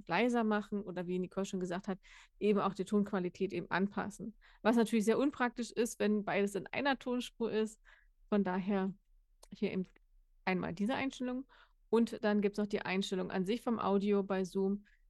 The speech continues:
dass du die höchste Einstellung zum Beispiel machen kannst von Entfernen von Hintergrundgeräuschen. Gibt's das einmal direkt in deiner Zoom-App. Also ich rede jetzt hier von der App auf dem Rechner. Und da gehst du dann halt auf Einstellungen, auf Audio und da steht dann eben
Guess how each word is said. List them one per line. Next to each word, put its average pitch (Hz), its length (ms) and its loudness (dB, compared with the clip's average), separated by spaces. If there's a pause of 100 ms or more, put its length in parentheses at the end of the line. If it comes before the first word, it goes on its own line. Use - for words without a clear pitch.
dass 196 320 -2
du 208 120 0
die 208 140 2
höchste 262 220 0
Einstellung 220 320 0
zum 214 140 -2
Beispiel 214 160 0
machen 196 240 0
kannst 196 380 -4
von 185 180 0
Entfernen 196 460 0
von 202 140 -6
Hintergrundgeräuschen. 262 880 0
Gibt's - 200 -6
das 208 120 -4
einmal 202 460 2 (380)
direkt 202 180 2
in 196 80 0
deiner 175 240 0
Zoom-App. 165 540 -2
Also 180 200 -4
ich - 160 -12
rede 175 140 -2
jetzt 175 140 -6
hier 175 120 -4
von 185 140 -2
der 170 100 -4
App - 120 -8
auf 190 100 -10
dem - 200 -8
Rechner. 240 380 -2 (1400)
Und 202 240 6
da 190 80 4
gehst 196 180 2
du 196 60 0
dann 190 160 2
halt - 120 -2
auf - 120 -10
Einstellungen, 220 580 2
auf 175 140 -8
Audio 196 360 2
und 180 140 -4
da - 80 -4
steht 190 240 -6
dann 185 140 0
eben 175 240 -4